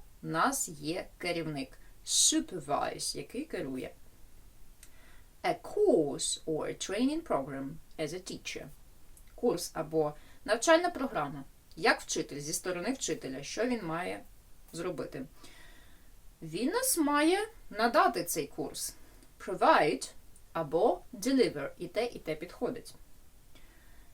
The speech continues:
Те саме a course or a training program as a student. А от студент, він проходить курс або навчальну програму. Для цього нам підійде дієслово take. – "take a course". І залишилось у нас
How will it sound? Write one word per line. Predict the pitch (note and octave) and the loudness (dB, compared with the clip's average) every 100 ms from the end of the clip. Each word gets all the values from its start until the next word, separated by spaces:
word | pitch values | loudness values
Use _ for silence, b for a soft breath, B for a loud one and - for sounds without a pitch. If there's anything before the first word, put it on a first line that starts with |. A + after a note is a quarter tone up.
| b b - | b b 4
Те | A3 - | 6 8
саме | - A3 A3+ C#4+ | 8 6 6 4
a | G#3 | 2
course | - - F#3+ F3+ - - | 0 -2 2 4 4 2
or | F#3+ F#3+ | 2 0
a | F#3 - | 0 0
training | A3 B3+ C4+ | 2 4 4
program | C4 D#3+ D#3+ G3 B3 | 4 2 2 0 2
as | F#3 | 0
a | G#3 | 2
student. | - - A#4+ D#4+ D3 C#3 - - - - | 2 2 0 0 0 -6 -10 -14 -16 2
А | F3 | 4
от | F3 | 4
студент, | - F#3+ G3+ B4 - - | -2 8 8 8 -2 -12
він | - G#3+ G#3+ | -6 -6 0
проходить | G#4+ A#4 A3 E3+ C#3+ | 0 2 2 2 0
курс | - D3+ C3+ - - | -6 -6 -4 -6 -6
або | D#3 D3+ | -6 -6
навчальну | D3+ - D#3 D3 C#3+ | -6 -4 -4 -4 -8
програму. | - C#3+ D3+ C#3+ C#3 C#3 - - - - | -10 -6 -6 -6 -8 -10 -14 -18 -20 -14
Для | D#3 D#3+ D3 | -4 -2 -2
цього | - D4+ | 0 2
нам | C#4 F#3+ | 2 0
підійде | D#3 C#3 F#3+ A#3+ | -6 -4 -4 -4
дієслово | D#3+ C3+ - D#3+ E3 | -4 -6 -4 -2 -2
take. – | D#3+ - - B2+ - - - - | -6 -10 -4 -4 -4 -16 -18 -12
"take | - C#3+ - - | -6 -4 -6 -16
a | |
course". | - - - - - - - - - - - - b b b b b b b b b - | -16 -14 -12 -12 -12 -14 -20 -20 -20 -18 -16 -16 b b b b b b b b b 0
І | G#4 | 4
залишилось | F#4 A3 D4+ C4+ A#3 A#3 | 6 6 4 2 2 2
у | |
нас | G3+ - | -4 -6